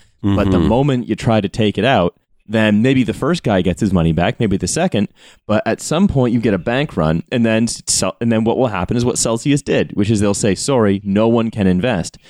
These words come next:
Speaker 1: So it's not like you put money into, um, into a, a Ponzi scheme.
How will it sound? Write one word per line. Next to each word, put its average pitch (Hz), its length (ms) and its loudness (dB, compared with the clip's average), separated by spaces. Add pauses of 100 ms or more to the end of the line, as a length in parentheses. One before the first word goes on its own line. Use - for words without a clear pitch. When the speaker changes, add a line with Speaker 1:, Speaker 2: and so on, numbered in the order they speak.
(260)
Speaker 1:
So 135 160 0
it's 131 100 -2
not 175 220 0
like 151 260 -2 (560)
you 131 180 2
put 151 380 -2
money 117 540 0
into, 104 720 2 (420)
um, 90 500 2 (640)
into 117 420 0
a, 92 280 2
a 92 140 0
Ponzi 117 460 2
scheme. 85 380 0